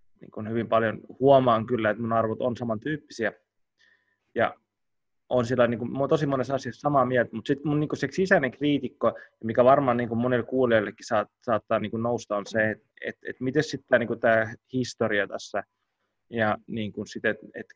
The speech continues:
et miten kristinuskon oppeja on käytetty myöskin, niin kuin, naisia alistavasti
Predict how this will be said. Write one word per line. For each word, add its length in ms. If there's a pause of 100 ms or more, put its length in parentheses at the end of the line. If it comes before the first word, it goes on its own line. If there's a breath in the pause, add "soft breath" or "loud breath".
et 140
miten 260
kristinuskon 640
oppeja 380
on 320
käytetty 640
myöskin, 380
niin 80
kuin, 120
naisia 420
alistavasti 720